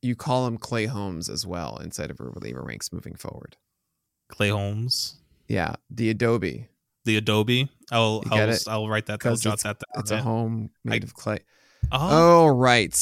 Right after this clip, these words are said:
Speaker 2: Oh,
Speaker 1: Um,
Speaker 2: man. How did I not think that's, that's great. That's, that's good stuff.
Speaker 1: Thank you. Thank you, Rick.
Speaker 2: <laughs>
Speaker 1: Uh, Frankie
Speaker 2: Good
Speaker 1: Montas,
Speaker 2: job.
Speaker 1: thirteenth round.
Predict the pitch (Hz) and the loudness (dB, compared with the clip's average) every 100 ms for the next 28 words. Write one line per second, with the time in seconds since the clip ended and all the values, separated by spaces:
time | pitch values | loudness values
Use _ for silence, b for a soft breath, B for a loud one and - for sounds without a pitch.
0 | - 131 131 131 131 127 117 107 104 123 | 2 4 6 6 6 4 2 0 2 2
1 | 135 117 110 107 117 120 117 117 - - | 2 0 -2 -6 -10 -6 -4 -4 -4 -4
2 | - - 101 - - - - 113 - - | -4 -8 -14 -16 -14 -14 -12 -10 -6 -6
3 | 113 - 104 - 98 101 - _ _ - | -6 -10 -10 -10 -10 -10 -16 _ _ 4
4 | 202 214 170 143 107 - 269 277 - 196 | 8 8 8 6 4 6 8 8 4 0
5 | 135 113 104 92 - - - - - 135 | 0 0 0 0 -6 -16 -18 -10 0 4
6 | 123 120 117 110 - _ _ _ _ _ | 4 4 2 0 -4 _ _ _ _ _
7 | _ _ - 214 233 226 214 214 196 165 | _ _ -2 0 4 4 8 8 6 2
8 | - 190 - 180 160 139 135 113 104 104 | 4 2 4 2 2 4 4 4 0 -4